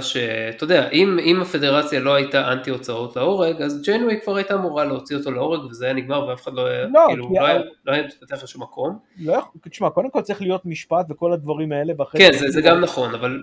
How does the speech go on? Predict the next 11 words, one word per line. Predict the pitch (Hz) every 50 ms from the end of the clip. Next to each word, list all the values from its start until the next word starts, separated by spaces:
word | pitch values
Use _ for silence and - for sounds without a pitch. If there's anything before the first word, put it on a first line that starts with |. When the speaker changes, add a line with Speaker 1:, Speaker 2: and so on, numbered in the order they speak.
| - -
Speaker 1:
בהתחשב | 147 139 143 - 160 - - 185 170 151 143
בזה | 143 135 131 131 156 165 151 135 123
שאתה | - - - 127 117 117 113 113 117 127 - - - _ - - -
יודע, | 151 139 123 120 131
אין, | 131 135 135 135 135 135 131 - - -
אין | 143 139 139
כאילו | - 156 139 127 123 -
טריביונל | - 131 117 113 123 131 131 127 127 117 117
ואין | 127 165 196 -
כלום, | - 202 208 185 160 151 143
אז, | 131 117 120 - 165